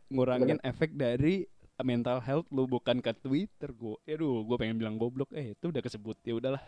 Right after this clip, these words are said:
Speaker 1: <laughs> kayak gitu deh, ya.
Speaker 2: Jadi sekarang gue juga ngerasa lucu, banyak orang di media sosial mendiagnosa diri dia sendiri, padahal
Speaker 1: Yes.
Speaker 2: dia nggak tenaga medis gitu, ngerti nggak sih?
Speaker 1: Yes, yes.
Speaker 2: Harusnya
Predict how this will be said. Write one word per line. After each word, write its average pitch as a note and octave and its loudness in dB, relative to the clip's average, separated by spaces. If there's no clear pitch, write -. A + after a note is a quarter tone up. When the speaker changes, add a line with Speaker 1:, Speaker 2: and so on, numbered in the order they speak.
Speaker 1:
<laughs> - -10
kayak C#3 -2
gitu - -10
deh, A#2+ -4
ya. B2 2
Speaker 2:
Jadi A3 6
sekarang G#3 8
gue A#3+ 10
juga D#3 6
ngerasa D3+ 4
lucu, D#3+ 6
banyak F3+ 6
orang F#3+ 6
di D#3+ 2
media C#3+ 6
sosial F3+ 2
mendiagnosa D3+ 4
diri C#3+ 6
dia C#3+ 8
sendiri, E3 4
padahal C3 8
Speaker 1:
Yes. F3 4
Speaker 2:
dia G3 2
nggak - -2
tenaga C3 4
medis C#3 4
gitu, A#2 -4
ngerti C#3 0
nggak C#3 0
sih? E3 4
Speaker 1:
Yes, F3+ 2
yes. D#3 2
Speaker 2:
Harusnya - -2